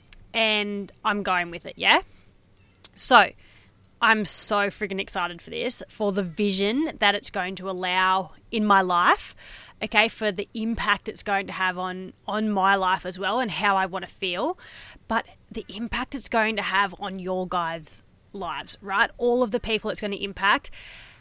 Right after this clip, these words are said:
I'm so freaking pumped for, honestly. Like, it's accessible.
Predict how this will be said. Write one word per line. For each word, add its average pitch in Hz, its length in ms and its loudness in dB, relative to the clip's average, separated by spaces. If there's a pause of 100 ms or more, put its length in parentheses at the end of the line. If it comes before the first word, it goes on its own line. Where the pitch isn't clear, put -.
(160)
I'm 208 220 -2
so - 200 4
freaking 202 400 0
pumped - 220 -10
for, 156 280 -10
honestly. 190 460 -2
Like, - 240 -6
it's - 160 -6
accessible. 208 920 2